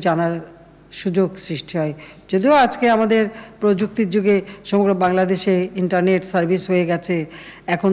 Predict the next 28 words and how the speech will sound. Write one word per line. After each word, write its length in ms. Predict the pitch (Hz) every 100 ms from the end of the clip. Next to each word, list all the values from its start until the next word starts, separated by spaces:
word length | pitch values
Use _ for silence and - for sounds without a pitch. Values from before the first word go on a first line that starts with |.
| 185
তো, 80 | 196 185
আহ, 800 | 185 - - - 185 185 180 170 160 160 240 - 190
outsourcing 520 | 214 - 220 - 208 185
করেও 260 | 196 202 196 185 196 180
অনেকে 260 | 180 175 185 180
অর্থ 120 | - - 170
উপার্জন 300 | 190 175 190 190
করতে 180 | - 180
পারছে 240 | 175 170 180
সেই 220 | 180 175 165 - - - - - 190
ইউনিয়নে 380 | 196 196 185
বসেই। 440 | 175 180 - 180 160 160 - - - - - - - - 175
আর 120 | 180 170 175 175
বিদ্যুৎ 340 | 196 202 196 285 285
কিন্তু 220 | 262 269 269 254 240 - -
এখন 220 | 190 185 226 226
প্রায় 180 | 220 214 -
শতভাগ 420 | 208 247 247 262 202
বিদ্যুৎ 260 | 202 208 208
আমরা 140 | 190 185 165
দিয়ে 160 | 175
দিয়েছি, 480 | 147 156 147 - 160 135 - - - - - - - - - -
কিন্তু 160 | 214 196
সেই 120 | 226 190
বিদ্যুৎ 260 | 190 262 262
যেন 120 | 247 240
সাশ্রয়ী 320 | 185 180 - 160
ব্যবহার 300 | 156 160 151